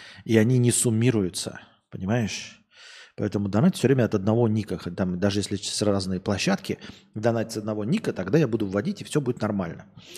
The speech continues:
Анкл Саша, пятьсот рублей с покрытием комиссии. Спасибо большое, Анкл Саша, за пятьсот рублей с покрытием комиссии. Покрасил батарею, поужинал, и тут стрим.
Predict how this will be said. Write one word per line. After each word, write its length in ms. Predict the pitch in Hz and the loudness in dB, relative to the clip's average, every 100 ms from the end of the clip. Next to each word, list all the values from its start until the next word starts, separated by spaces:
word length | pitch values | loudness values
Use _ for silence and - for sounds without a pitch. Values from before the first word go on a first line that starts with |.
| - - - | -16 -16 -2
Анкл 280 | 175 208 208 | 2 4 4
Саша, 280 | 185 196 180 | 4 2 2
пятьсот 340 | 175 - 190 | 0 0 0
рублей 280 | 185 180 175 | 2 2 2
с 40 | |
покрытием 400 | - 143 156 156 | 0 0 2 2
комиссии. 360 | 139 156 143 127 | 2 2 2 0
Спасибо 400 | - 113 - 143 | -2 -2 -2 0
большое, 340 | 127 117 123 | 0 2 2
Анкл 180 | 104 104 | 2 0
Саша, 280 | 104 113 104 | 0 0 0
за 100 | 98 | -2
пятьсот 260 | 104 107 | 0 4
рублей 220 | 107 107 104 | 4 4 2
с 60 | |
покрытием 400 | 95 95 98 92 | 0 0 0 0
комиссии. 500 | 90 98 98 - - - - - - - - - | 0 2 0 -2 -8 -12 -18 -18 -18 -12 -10 0
Покрасил 440 | 143 160 180 160 | 2 4 4 4
батарею, 540 | 143 151 156 175 143 98 | 4 6 8 8 6 4
поужинал, 760 | - - 110 170 139 120 95 | -2 2 6 8 6 6 2
и 120 | 90 98 | 0 0
тут 180 | 160 - | 0 0
стрим. 440 | - 107 104 90 | 2 4 4 2